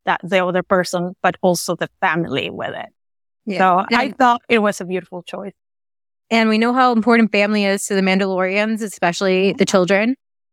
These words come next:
Speaker 2: Yeah. I love when she, like, puts a little dart on his hand and he's,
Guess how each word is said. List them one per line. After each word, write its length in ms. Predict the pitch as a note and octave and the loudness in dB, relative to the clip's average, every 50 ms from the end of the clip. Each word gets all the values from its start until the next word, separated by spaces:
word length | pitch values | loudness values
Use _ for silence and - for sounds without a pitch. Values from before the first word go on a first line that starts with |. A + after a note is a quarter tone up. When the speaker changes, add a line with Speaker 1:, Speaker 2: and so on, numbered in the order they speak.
| _ - | _ -2
Speaker 2:
Yeah. 340 | G3 G3 G3 C#4+ D4 F3+ - _ _ _ _ _ _ _ _ _ _ - | 0 0 0 0 -2 -4 -8 _ _ _ _ _ _ _ _ _ _ 0
I 40 | G#3+ | 2
love 220 | G3+ G#3 A3+ G#3+ | 4 4 4 4
when 160 | A#3 A#3+ A#3 | 4 2 2
she, 320 | A#3 - - A#3+ G#3+ G#3 G3 | 2 0 2 2 2 4 4
like, 220 | G3 F#3 F3+ - | 4 2 2 2
puts 180 | - G3+ - - | -2 -2 0 0
a 40 | A3 | 0
little 180 | G#3+ G#3 G3+ | 2 2 2
dart 360 | F3+ - F3 D#3+ F3 G#3+ G#3 - | 2 2 0 0 0 -2 -2 0
on 100 | G#3 A3 | 0 2
his 140 | C4 B3+ - | 2 0 2
hand 320 | - C4+ C4 C4 C#4 C#4 | 2 2 2 2 2 0
and 100 | C#4 A#3+ | 0 2
he's, 180 | A#3 B3 A#3 | 2 2 2